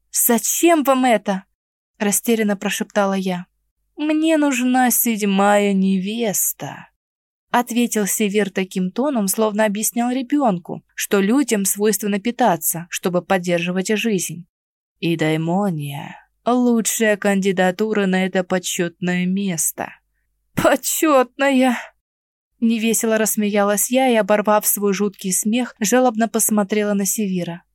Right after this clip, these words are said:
«А можно эту честь передать кому-нибудь другому? В столице полно ведьм, и если дать объявление...»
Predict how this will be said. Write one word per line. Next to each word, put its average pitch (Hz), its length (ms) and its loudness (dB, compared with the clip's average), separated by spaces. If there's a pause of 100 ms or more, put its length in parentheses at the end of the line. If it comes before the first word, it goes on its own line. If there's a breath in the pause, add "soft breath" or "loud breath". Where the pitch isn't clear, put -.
(440)
«А 254 120 0
можно 269 420 2
эту 226 200 0
честь - 520 0
передать 269 460 2
кому-нибудь 247 600 2
другому? 226 760 2
В - 40 -6
столице 233 540 2
полно 247 400 4
ведьм, 233 400 2 (220)
и 254 80 -4
если 240 320 2
дать 226 240 2
объявление...» 254 760 0